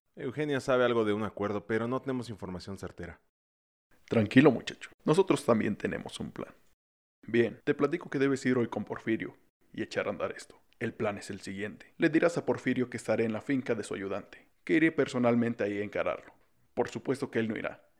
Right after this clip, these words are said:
Speaker 2: y mandará su ejército para que puedan ejecutarme. En el momento que esto suceda, se vaciará el Palacio Nacional, y podemos ingresar sin problema alguno. Y mi querido Juan, serás victorioso. Podrás terminar con su vida como un día lo hizo con las de tu familia.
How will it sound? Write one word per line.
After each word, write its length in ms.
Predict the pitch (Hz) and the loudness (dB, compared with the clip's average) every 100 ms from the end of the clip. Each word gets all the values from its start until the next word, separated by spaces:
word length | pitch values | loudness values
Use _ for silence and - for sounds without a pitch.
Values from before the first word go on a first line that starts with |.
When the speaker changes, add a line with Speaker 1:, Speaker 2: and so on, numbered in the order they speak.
| _ | _
Speaker 2:
y 120 | 120 | -4
mandará 360 | 110 107 104 107 | -2 0 -2 -4
su 120 | - | -6
ejército 440 | 101 120 - 113 - | -6 -6 -6 -10 -6
para 200 | 92 95 | -6 -6
que 100 | - | -4
puedan 300 | 117 110 87 | -2 -2 -2
ejecutarme. 680 | - - - - - - _ _ _ _ | -6 -10 -8 -8 -8 -16 _ _ _ _
En 140 | - 147 | 0 2
el 80 | 131 | 2
momento 420 | 135 151 151 147 | 2 0 0 -4
que 100 | 123 | -4
esto 180 | - 113 | -6 -10
suceda, 480 | 101 107 98 - _ | -8 -6 -6 -12 _
se 160 | - | -6
vaciará 340 | 104 101 104 101 | -4 -4 -6 -6
el 100 | 107 | -6
Palacio 340 | 101 92 - | -10 -10 -12
Nacional, 480 | - - 107 113 - _ | -12 -12 -8 -10 -12 _
y 60 | 135 | -8
podemos 440 | - 131 156 147 | -2 0 0 0
ingresar 480 | 131 113 104 - 127 | 0 0 -2 -4 -4
sin 200 | - 117 | -2 -4
problema 460 | - 92 98 104 95 | -4 -6 -4 -6 -6
alguno. 380 | 95 82 - - _ - | -8 -12 -14 -20 _ -2
Y 100 | 120 | 0
mi 100 | 104 | 0
querido 320 | 90 92 85 | -4 -6 -6
Juan, 320 | - - - _ _ | -6 -8 -10 _ _
serás 460 | - 107 98 104 - | -4 0 0 0 -2
victorioso. 680 | 104 - 98 95 - - - _ _ | -10 -6 -6 -6 -12 -18 -20 _ _
Podrás 380 | 127 113 120 117 | 0 4 2 4
terminar 460 | 123 110 107 110 | 2 2 0 0
con 140 | - 107 | -2 -4
su 140 | - | -4
vida 320 | 107 113 113 | -2 -2 -2
como 220 | - 117 139 | -4 -2 -2
un 100 | 120 | 2
día 160 | 120 | 4
lo 140 | 110 113 | 4 0
hizo 240 | 110 110 | -2 -6
con 140 | 110 | -4
las 100 | 101 | -4
de 80 | 98 | -6
tu 100 | - | -8
familia. 480 | - 87 - - | -8 -8 -8 -16